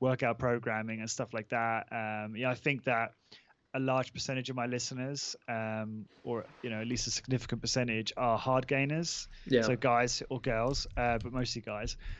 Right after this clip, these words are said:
Speaker 1: um, who have tried other workout protocols, um, and, you know, they, they've not had success doing that. Uh, and then they've moved over to something like high intensity training,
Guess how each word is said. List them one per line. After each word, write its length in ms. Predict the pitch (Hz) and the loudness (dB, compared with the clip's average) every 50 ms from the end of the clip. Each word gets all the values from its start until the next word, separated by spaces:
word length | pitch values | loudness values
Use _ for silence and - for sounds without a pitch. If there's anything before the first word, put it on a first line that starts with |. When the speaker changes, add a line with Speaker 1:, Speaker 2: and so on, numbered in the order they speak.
| - - | -6 -2
Speaker 1:
um, 380 | - 120 117 117 117 117 117 110 - - - 127 | 0 2 2 2 0 -2 -6 -8 -10 -8 -2 2
who 80 | 143 | 2
have 140 | 135 120 113 | 2 2 0
tried 640 | - - - 147 139 131 131 131 127 127 127 127 123 - - | -4 -2 2 4 4 6 6 4 4 2 2 0 -4 -6 -4
other 460 | - 131 117 117 120 117 113 113 110 110 110 104 - - - - - - - - - - | -4 -4 -2 -2 -2 -2 -2 -2 -4 -4 -6 -8 -8 -10 -10 -10 -10 -10 -10 -10 -8 -2
workout 420 | 135 135 135 131 123 - 127 104 - | 2 2 4 4 2 0 -4 -6 -6
protocols, 680 | - 131 - - 131 - 127 - 113 123 - - - - - - - - - - - | -6 -6 -6 -6 -4 -4 -6 -6 -6 -6 -8 -8 -10 -12 -16 -20 -20 -20 -20 -6 0
um, 560 | - 127 123 117 117 117 117 113 113 113 117 - - _ 135 | 2 2 4 4 4 2 2 0 0 -4 -6 -10 -8 _ -2
and, 580 | 127 120 117 113 113 113 113 113 113 107 - - _ _ _ _ _ | 0 0 0 0 -2 -2 -4 -6 -8 -10 -12 -16 _ _ _ _ _
you 80 | - 139 | -6 -2
know, 180 | 127 123 120 | 0 0 0
they, 220 | 117 113 123 120 120 | 2 2 2 0 2
they've 240 | 117 123 123 117 117 | 0 0 -2 0 -2
not 140 | 127 117 | -4 -2
had 120 | 113 123 110 | -2 -4 -4
success 380 | - - - - - 120 110 | -4 -6 -4 -4 -4 -4 -2
doing 260 | - - 131 127 127 123 | 0 0 0 0 0 -2
that. 260 | 117 110 117 113 - - _ _ | -6 -8 -8 -10 -10 -12 _ _
Uh, 280 | 127 123 117 113 113 - | -2 0 0 0 0 -2
and 100 | - 127 | -2 -2
then 100 | 127 123 | -2 0
they've 180 | 123 120 120 107 | 0 0 0 0
moved 280 | 117 127 123 120 120 - | 2 2 2 0 2 0
over 160 | 131 131 120 | 0 0 0
to 120 | - - - | -2 -4 -2
something 300 | - - 147 135 - 131 | 0 0 0 0 0 0
like 160 | 120 117 117 | 0 0 2
high 200 | 110 127 123 120 | 2 2 2 2
intensity 360 | 113 - 123 113 120 120 - | 2 0 -2 -2 -2 -6 -6
training, 540 | 107 - - 131 127 127 123 117 113 117 | -4 -2 0 2 2 2 2 0 0 -2